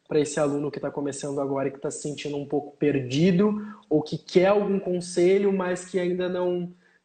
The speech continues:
não acabou não conversando direito? Porque a gente tá vivendo num momento muito difícil e muito complicado pra todo mundo, né? Ah, então, o que que tu falaria pra essa pessoa? Quais os caminhos que ela deveria tomar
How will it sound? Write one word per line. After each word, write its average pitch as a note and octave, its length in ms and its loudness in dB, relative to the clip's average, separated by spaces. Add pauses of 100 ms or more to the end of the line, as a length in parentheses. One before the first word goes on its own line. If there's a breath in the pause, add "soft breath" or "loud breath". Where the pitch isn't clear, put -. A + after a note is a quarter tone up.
não F3+ 320 0
acabou F3+ 300 0
não F#3+ 140 0
conversando F#3+ 680 -2
direito? F3 300 2
Porque F3 160 -8
a E3 40 -4
gente F#3+ 140 -8
tá A3+ 80 -6
vivendo G#3 320 0
num A3 80 0
momento F#3+ 380 -2
muito G3 260 -10
difícil F#3+ 840 -6
e F#3 40 -6
muito F#3+ 260 -6
complicado F3+ 760 0
pra E3 140 -8
todo D3+ 240 -14
mundo, C#3 380 -18
né? B2 180 -18 (460)
Ah, D3+ 240 -2
então, E3+ 500 2
o F3 80 -8
que G#3 180 -8
que - 80 -18
tu - 80 -18
falaria F#3+ 480 2
pra F3+ 100 -4
essa E3 160 -4
pessoa? D#3+ 300 -4
Quais F#3 200 -2
os G3+ 120 -6
caminhos G3 880 -4 (380 soft breath)
que - 80 0
ela F#3 160 4
deveria F3+ 440 0
tomar F3 640 -4